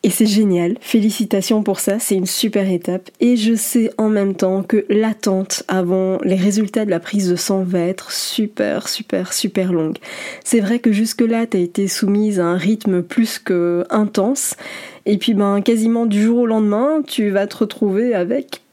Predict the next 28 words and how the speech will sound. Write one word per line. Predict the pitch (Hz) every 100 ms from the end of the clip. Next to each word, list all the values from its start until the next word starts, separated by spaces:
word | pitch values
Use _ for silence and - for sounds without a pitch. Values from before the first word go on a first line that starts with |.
| -
pas | 165
grand-chose | 185 208 196 233 208
à | 196
faire, | - 233 339 226
voire | 190 196
quasiment | - 220 214 208 208 -
rien | 185 214 220
du | 214 214
tout, | 240 214
en | - 175
tout | 185
cas | 214
en | 202
termes | 175 202 190
de | 170
suivi | - 220 190 196
médical. | 175 165 165 180 233 302 - - - - - -
Et | 233
ça | 196
peut | 180 247 269
faire | 226 214 185
un | 185
énorme | 185 226 240 202
vide | 190 214 175 165
finalement, | - 175 170 165
tout | 165 185
d'un | 180
coup. | 175 -